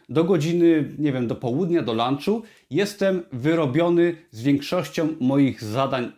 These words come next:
biznesowych i gdy siadam do śniadania, jestem już po pracy. Mogę jechać na siłownię, mogę robić, co mi się podoba, czy robić sobie rzeczy, które są bardziej luźne,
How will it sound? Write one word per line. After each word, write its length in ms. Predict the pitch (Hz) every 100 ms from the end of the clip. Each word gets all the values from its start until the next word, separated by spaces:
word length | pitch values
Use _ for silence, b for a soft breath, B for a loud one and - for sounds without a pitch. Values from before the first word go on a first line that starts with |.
| -
biznesowych 760 | 113 190 202 151 113 110 139
i 40 | 156
gdy 160 | 131
siadam 300 | 139 226 240
do 100 | 190
śniadania, 600 | - 349 240 107 107 190 B B B B
jestem 300 | 214 233 208
już 100 | 175
po 120 | 175
pracy. 380 | 190 - - - - b b
Mogę 240 | 143 175
jechać 200 | 165 135
na 120 | 113 107
siłownię, 380 | 135 156 147
mogę 220 | 139 120 123
robić, 260 | 117 107
co 100 | -
mi 100 | 185
się 120 | 165
podoba, 400 | - 165 156 151
czy 160 | 147 143
robić 260 | 147 143 143
sobie 200 | 131 123
rzeczy, 240 | 131 127
które 360 | - 135 123 113 B B B _
są 260 | 143 123 -
bardziej 380 | 123 165 156 131
luźne, 480 | 143 120 131 226